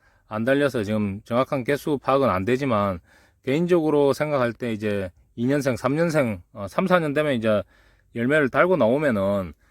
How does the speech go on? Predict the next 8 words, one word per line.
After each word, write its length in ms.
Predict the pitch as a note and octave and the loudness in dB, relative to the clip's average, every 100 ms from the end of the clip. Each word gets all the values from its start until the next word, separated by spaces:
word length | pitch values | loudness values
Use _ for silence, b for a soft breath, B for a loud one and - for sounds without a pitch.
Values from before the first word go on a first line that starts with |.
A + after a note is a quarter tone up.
| _ _ _ _ | _ _ _ _
개수는, 880 | D3 D#3 F3+ F3 E3+ E3 D3 B2+ C3 | -6 -6 -4 -2 0 0 0 -2 -2
그것도 640 | - E3 G#3 G#3 E3+ E3 C3+ | -2 2 2 2 2 2 2
개수도 380 | E3 - G3 | -2 -4 -2
이제 160 | C#3+ A#2+ | 0 -2
키우기 340 | - D4+ C4+ F3+ | 0 0 2 2
나름인 380 | G#2+ B2+ D#3+ | 2 0 -2
것 60 | D#3+ | -2
같습니다. 400 | D3+ D#3+ B2+ F#2 | -4 -6 -14 -16